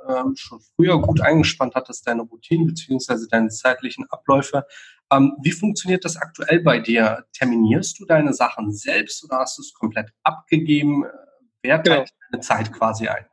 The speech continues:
Speaker 2: Also bei mir ist es so, dass ich, ähm, das klingt jetzt ein bisschen hochnäsig, aber anders, äh, ging, geht es gar nicht. Ich hab, äh, im Jahr zweitausendzwölf, als ich Steuerberater war, habe ich mir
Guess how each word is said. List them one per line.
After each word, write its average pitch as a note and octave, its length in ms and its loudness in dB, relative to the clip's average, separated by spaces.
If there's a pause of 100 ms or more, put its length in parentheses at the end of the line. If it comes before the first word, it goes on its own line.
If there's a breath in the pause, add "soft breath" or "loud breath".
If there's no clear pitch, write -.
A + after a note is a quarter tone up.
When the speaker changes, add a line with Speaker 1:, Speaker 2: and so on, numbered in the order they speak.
(640)
Speaker 2:
Also F3 220 4
bei E3+ 140 2
mir G3+ 160 6
ist G3 100 -4
es F3 140 -6
so, F#3 160 4
dass E3 240 0
ich, D#3+ 240 0
ähm, D3 440 -2
das D3 160 -6
klingt F3+ 200 2
jetzt D#3 120 0
ein F3 80 -2
bisschen D#3 280 0
hochnäsig, F3+ 600 2
aber E3+ 280 2
anders, D#3+ 320 -2 (100)
äh, - 220 -2
ging, F#3 260 2
geht F#3 160 2
es E3 140 0
gar D3 160 -2
nicht. D#3 160 -14
Ich - 180 -10
hab, D#3+ 220 0
äh, - 320 -4
im F3 100 2
Jahr F#3+ 220 4
zweitausendzwölf, F#3 880 0
als E3 160 0
ich D#3+ 80 0
Steuerberater F3 580 2
war, D#3+ 140 2
habe E3 100 -2
ich - 160 -12
mir D3+ 240 -4